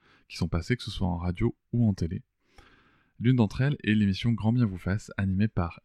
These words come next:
Ali Ribéi, et qui est passée le vingt-deux juin deux mille vingt-deux, et qui titre Que penser de l'éducation positive ? Alors, euh, déjà de manière très globale, cette émission, moi je l'ai trouvée, euh,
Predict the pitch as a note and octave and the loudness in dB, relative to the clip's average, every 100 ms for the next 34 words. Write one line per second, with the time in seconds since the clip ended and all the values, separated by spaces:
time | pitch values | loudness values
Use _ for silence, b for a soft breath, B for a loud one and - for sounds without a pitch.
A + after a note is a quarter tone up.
0 | _ - B2+ B2 G#2+ F#2+ E2+ E2+ B2 b | _ -2 2 2 2 0 -4 -6 -8 b
1 | b b G2 - F#2+ F#2 F2+ F2+ B2+ B2+ | b b -8 -2 0 2 0 0 0 2
2 | A2 G2+ G2+ A2+ G#2 F#2+ F2+ E2+ G2+ - | 2 0 2 2 2 0 0 -4 -6 -6
3 | - F#2 A#2+ G2+ F2 E2+ A#2 - _ _ | -6 2 2 2 0 0 0 -2 _ _
4 | _ _ A#2 - F2+ - A#2 - - - | _ _ 0 0 -8 -10 -16 -16 -20 0
5 | D#3+ A2+ F#2+ C3+ A#2 F#2 F#2 E2+ - A#2+ | 0 0 -2 0 0 0 0 -2 -2 0
6 | A#2 G2 F2 D#2 b b - C3 G2+ F2 | 0 0 -4 -10 b b 0 2 4 0
7 | - - A2 G2+ G2 F#2+ _ _ _ G#2 | -8 -8 -2 0 2 -2 _ _ _ -4
8 | G#2+ A#2+ D#3 B2+ G2 F#2+ F#2 - B2+ G#2 | 0 2 4 4 2 2 0 -2 0 2
9 | G#2+ C#3+ D3+ - - G#2+ G#2 A2+ G#2 C3 | 0 -2 -4 -10 -8 -6 -2 -4 -2 -2
10 | D#3+ D3+ - G#2 A2+ G#2 F#2+ - F#2 G2 | -4 -4 -4 0 0 -2 -4 -6 -2 0
11 | A2+ C3 - F#2 F2+ F2 | 2 0 -4 -4 -4 -4